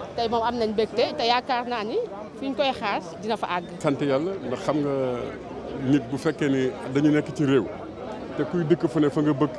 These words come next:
Speaker 2: da, fa nga dëkk da nga bëgg muy am jàmm. Président xool ba xam ni waxtaan jot na, mu waxtaan,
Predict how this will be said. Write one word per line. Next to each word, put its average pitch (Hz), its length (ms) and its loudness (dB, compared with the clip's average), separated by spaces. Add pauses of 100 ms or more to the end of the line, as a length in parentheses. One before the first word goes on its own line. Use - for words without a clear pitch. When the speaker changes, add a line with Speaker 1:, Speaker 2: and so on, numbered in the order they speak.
Speaker 2:
da, 151 140 2
fa 180 140 4
nga 175 100 8
dëkk 151 240 0
da 156 80 2
nga 160 80 6
bëgg 156 260 2
muy 160 140 8
am 151 180 2
jàmm. 120 220 4 (840)
Président 151 420 4
xool 143 240 2
ba 147 120 0
xam 156 200 2
ni 127 140 4 (500)
waxtaan 147 380 2
jot 135 100 4
na, 113 140 0
mu 127 160 0
waxtaan, 131 340 2